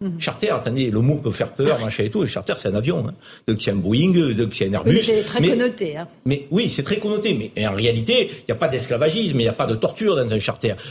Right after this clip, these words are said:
Speaker 2: Donc c'est, un charter, c'était un avion qui était destiné à
Speaker 1: Mhm.
Speaker 2: renvoyer donc des clandestins. L'Algérie a dit : « Non, c'est inhumain, donc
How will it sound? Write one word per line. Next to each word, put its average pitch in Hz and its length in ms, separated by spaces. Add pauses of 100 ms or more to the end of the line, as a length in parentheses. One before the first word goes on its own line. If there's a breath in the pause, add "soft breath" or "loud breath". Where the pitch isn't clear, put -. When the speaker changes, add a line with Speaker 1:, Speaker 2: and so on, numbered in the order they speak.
Speaker 2:
Donc 120 200
c'est, 117 120 (160 loud breath)
un 120 80
charter, 180 360
c'était 127 260
un 120 80
avion 147 240
qui - 80
était 113 160
destiné 175 640 (220 loud breath)
à 127 140
Speaker 1:
Mhm. 147 60
Speaker 2:
renvoyer 147 580 (180 loud breath)
donc 143 320
des 139 220
clandestins. 120 500 (340 loud breath)
L'Algérie 143 380
a 139 40
dit : « 190 200
Non, 208 280
c'est - 300
inhumain, 170 380
donc 160 240